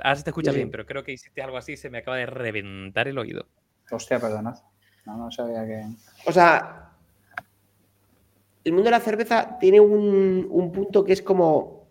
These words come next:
Speaker 2: el momento de consumo, ¿no? Es como, joder, David y yo que hemos hecho mil campañas con, para marcas cerveceras, o sea, mm, ni, ni sé las campañas que hemos hecho para marcas de cerveza.
Speaker 1: Infinitas.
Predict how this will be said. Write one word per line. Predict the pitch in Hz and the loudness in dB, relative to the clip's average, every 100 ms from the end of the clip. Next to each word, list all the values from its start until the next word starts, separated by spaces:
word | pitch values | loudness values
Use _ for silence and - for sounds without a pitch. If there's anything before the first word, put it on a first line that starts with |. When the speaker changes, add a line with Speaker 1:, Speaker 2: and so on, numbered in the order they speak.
| - - | -6 0
Speaker 2:
el | 151 | 4
momento | 151 165 180 185 | 4 4 4 2
de | 160 | 2
consumo, | 139 - 143 113 101 | -4 -2 -6 -4 -4
¿no? | 175 277 - - | -4 -4 -12 -8
Es | 147 | -6
como, | - 175 160 151 147 143 139 139 - | -2 0 2 2 2 2 2 0 0
joder, | 156 127 | 4 6
David | 151 175 | 4 0
y | |
yo | 185 | -4
que | 180 | -2
hemos | 185 | 0
hecho | 190 185 | 2 4
mil | 175 190 208 202 | 6 4 2 2
campañas | 180 165 160 240 - 220 - | 2 2 0 0 0 -6 -4
con, | - 208 151 147 | -2 0 0 2
para | 170 165 | 2 4
marcas | 165 170 165 | 2 0 0
cerveceras, | 170 131 131 - - - | -2 -2 -4 -8 -12 -12
o | |
sea, | 139 127 - _ _ _ _ _ _ _ - | -12 -12 -14 _ _ _ _ _ _ _ -4
mm, | 147 160 165 165 143 - 165 | 0 2 0 -4 -16 -8 0
ni, | 175 175 - - | 2 2 -2 0
ni | 180 175 | 2 2
sé | 220 240 | 2 2
las | 226 - | 2 4
campañas | 190 175 202 202 | 4 8 8 8
que | 160 | 2
hemos | 156 143 | -2 -2
hecho | 127 - - _ | -6 -10 -20 _
para | 156 156 | 0 2
marcas | 156 143 | 2 0
de | 143 | -2
cerveza. | 143 131 127 - - | -4 -6 -8 -10 -10
Speaker 1:
Infinitas. | 131 131 131 113 101 | -6 -4 -4 -4 -10